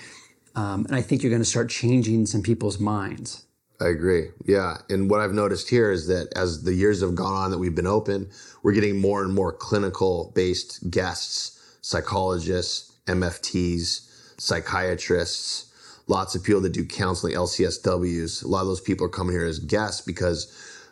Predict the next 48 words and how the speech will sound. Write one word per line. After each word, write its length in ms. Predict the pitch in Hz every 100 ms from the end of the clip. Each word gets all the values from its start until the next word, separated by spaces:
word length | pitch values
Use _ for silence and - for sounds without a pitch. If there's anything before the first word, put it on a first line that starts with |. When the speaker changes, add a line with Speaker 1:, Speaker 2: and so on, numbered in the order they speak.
| _
Speaker 2:
they're 140 | - 95
seeing 400 | - 139 131 110
in 60 | 101
their 120 | 95
practice 880 | - 113 110 107 98 85 - - -
back 420 | - 92 90 -
wherever 280 | 98 92 90
they're 100 | 82
from, 380 | - 113 101
in 80 | 92
L 240 | 82 90 92
A 160 | 92
or 160 | 90 85
U 260 | 90 92
S 260 | 90 90 -
or 120 | 78
Canada 420 | 85 - 87 87
or 60 | 85
wherever, 500 | 87 98 92 87 - - - - -
that 300 | 95 92 85 -
a 60 | 92
lot 160 | 101
of 80 | 101
their, 260 | 98 90 - -
their 180 | 90 85
patients 680 | - 110 107 - 95 90 - -
are 420 | 90 90 87 71 -
re-, 320 | 104 107 -
reaching 280 | 110 107 107
a 60 | 92
plateau 840 | - 95 87 - 117 104 90 87 - _ _ _ -
in 240 | 101 113
therapy. 560 | 101 95 82 - - - _ - - _ -
And 360 | 98 92 92
they're, 260 | 95 92 78
the 160 | - 87
patients 420 | 101 110 - 95
are 60 | 95
coming 320 | 104 104 98
down 320 | 95 92 92
to 100 | 92
Rhythmia 420 | 90 101 98 101
or 80 | 95
other 200 | 92 98
places 420 | 95 95 92 87
and 180 | 90 90
drinking 340 | 85 98 90 92
ayahuasca 800 | 92 90 95 101 - 92 82